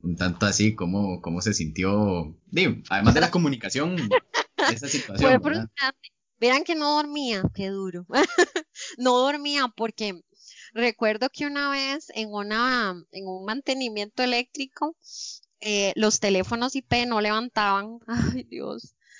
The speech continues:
Speaker 2: Y, este, teníamos hasta las cinco de la mañana para que todo estuviera en, en funcionamiento, sino que había que habilitar un protocolo de B C P,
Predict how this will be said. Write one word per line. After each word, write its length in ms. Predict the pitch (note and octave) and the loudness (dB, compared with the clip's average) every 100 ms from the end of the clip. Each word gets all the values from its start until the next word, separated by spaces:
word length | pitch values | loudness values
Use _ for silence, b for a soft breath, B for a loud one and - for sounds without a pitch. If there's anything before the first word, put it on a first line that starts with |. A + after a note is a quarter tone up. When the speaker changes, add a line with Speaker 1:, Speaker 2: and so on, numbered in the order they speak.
| B B _ | B B _
Speaker 2:
Y, 500 | A#3+ B3+ C4+ D4+ - | -2 2 2 0 -4
este, 920 | G#3+ A3+ A3+ - - G#3 G3 F#3+ F#3 F3+ F3 F3 F3 - - - _ _ _ - | 0 0 0 -4 -6 0 0 0 -2 -4 -10 -14 -18 -14 -14 -14 _ _ _ -6
teníamos 380 | - A3+ G#3 C#4+ | 0 4 4 2
hasta 200 | D4 C#4 | 2 6
las 180 | A3+ G#3 | 6 4
cinco 300 | G#3 G#3+ B3+ | -2 -6 0
de 60 | |
la 100 | B3+ | 0
mañana 420 | C4+ G3+ G3 G3+ B3 | 0 -2 -2 -2 -2
para 200 | A#3+ G#3 | -2 -4
que 100 | F3 | -6
todo 240 | - F3+ | -6 -6
estuviera 440 | A3+ - G#3 G3 | -4 -4 -2 -2
en, 180 | G#3 A3 | -2 -6
en 180 | - G#3+ | -10 -8
funcionamiento, 720 | G3+ G3 F#3 E3 D#3 E3+ F#3 | -6 -8 -8 -10 -10 -12 -12
sino 280 | F3 F3+ E3 | -12 -10 -12
que 100 | - | 0
había 220 | G#3+ G#3 | 2 2
que 100 | G#3+ | 2
habilitar 400 | A3+ A3+ G3 E3+ | 2 0 -2 -6
un 60 | G3 | -6
protocolo 600 | G#3 G#3+ G#3+ - G#3+ G#3+ | -8 -8 -8 -4 0 2
de 120 | G#3+ | 2
B 140 | F#3+ G3+ | 2 -2
C 140 | - A3+ | -8 -8
P, 200 | A3+ | -8